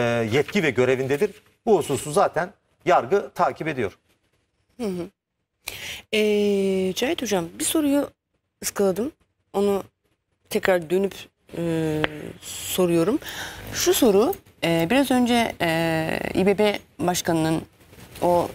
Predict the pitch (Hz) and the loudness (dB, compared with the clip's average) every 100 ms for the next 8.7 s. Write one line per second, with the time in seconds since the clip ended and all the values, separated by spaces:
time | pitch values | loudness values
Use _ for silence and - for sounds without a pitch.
0 | - - 165 185 185 170 190 196 185 185 | -14 -6 2 2 2 0 2 2 4 2
1 | 170 180 175 170 175 165 - - 160 156 | 2 2 4 4 2 2 -4 -4 -2 0
2 | - 180 - - 196 156 - - - - | 0 0 0 0 0 0 -6 -16 -14 -6
3 | - - 226 233 214 202 190 202 175 156 | -4 2 2 2 2 4 4 2 -2 -2
4 | 151 156 151 - - 254 285 233 233 - | -2 -4 -4 -6 0 2 2 -2 -2 0
5 | 240 - - _ _ - - - 165 156 | 0 0 -8 _ _ -10 -10 -4 -2 -2
6 | 151 151 160 151 156 147 151 160 - - | -2 -2 0 0 -2 -4 -2 -2 -4 -4
7 | 139 143 143 160 156 180 320 - - - | -2 0 0 0 0 0 -2 -4 -8 -6
8 | - - - 175 170 165 160 | -8 -10 -4 0 2 2 2